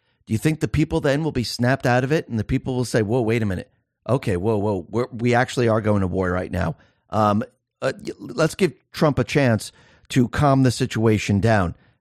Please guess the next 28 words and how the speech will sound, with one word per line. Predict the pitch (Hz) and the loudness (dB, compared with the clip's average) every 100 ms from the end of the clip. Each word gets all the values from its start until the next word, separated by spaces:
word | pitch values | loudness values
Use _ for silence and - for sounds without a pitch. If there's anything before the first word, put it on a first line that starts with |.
| - | -6
because | 120 123 110 - _ _ _ _ - | 0 2 2 -4 _ _ _ _ -4
if | 104 | 2
we | 143 | 4
don't | 220 - | 4 2
give | 151 | 0
him | |
a | 120 | 2
chance, | 131 123 127 - - | 2 2 0 -6 0
we | 123 | 4
all | 151 | 4
die | 143 135 127 | 4 2 4
anyhow. | 139 135 107 - - _ _ _ _ _ _ - | 4 4 4 0 -4 _ _ _ _ _ _ -2
If | 120 | 0
we | 123 | 2
give | 220 226 | 2 2
him | |
a | 196 | 2
chance, | 156 127 127 - _ _ | 2 4 2 0 _ _
maybe | 107 127 170 165 160 - | 2 4 4 2 -2 -4
we | 127 135 | -2 0
have | 139 143 139 _ _ | 4 2 2 _ _
the | 117 | -6
possibility | - 160 151 131 104 170 160 107 101 _ _ - | -2 2 2 2 2 4 4 2 -2 _ _ 0
of | 131 107 - | 2 2 -2
peace." | - 135 87 - - _ _ _ _ _ _ _ _ | -2 -2 -2 -6 -12 _ _ _ _ _ _ _ _
And | 123 120 | 0 2
when | 117 | 2
Trump | - 185 175 127 | 0 2 2 2